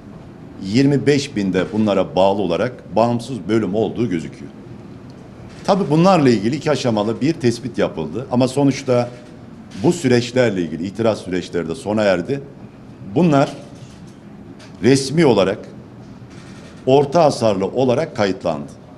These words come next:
Tapu Kütüğü'nün beyanlar hanesine işlendi. Şu şekilde iddialar olabiliyor. "Ya bizim bina az hasarlıydı veya şöyleydi, eksik inceleme yapıldı, biraz daha detaylı yapılsa bunlar olabilir.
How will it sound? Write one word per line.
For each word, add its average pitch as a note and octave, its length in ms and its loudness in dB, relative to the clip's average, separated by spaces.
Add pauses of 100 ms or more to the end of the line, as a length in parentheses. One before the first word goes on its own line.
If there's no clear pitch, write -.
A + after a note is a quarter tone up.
(220)
Tapu D3+ 240 -2
Kütüğü'nün F#2 480 -6
beyanlar A2 340 0
hanesine A#2 440 -4
işlendi. D#2 380 -6 (2750)
Şu - 220 0
şekilde F#3 640 4 (180)
iddialar D#3 460 4
olabiliyor. A#2+ 600 4
"Ya C3+ 240 4
bizim D3+ 260 -4
bina C#3+ 200 2
az C#3 260 2
hasarlıydı G2+ 720 -2 (260)
veya B2 240 2
şöyleydi, A2+ 640 0 (580)
eksik C#3+ 400 -2
inceleme A#2+ 480 0
yapıldı, F2+ 580 -4 (640)
biraz C#3 300 2
daha C3+ 180 2
detaylı A#2+ 360 0
yapılsa A#2+ 500 -2
bunlar B2 200 0
olabilir. F2 380 -6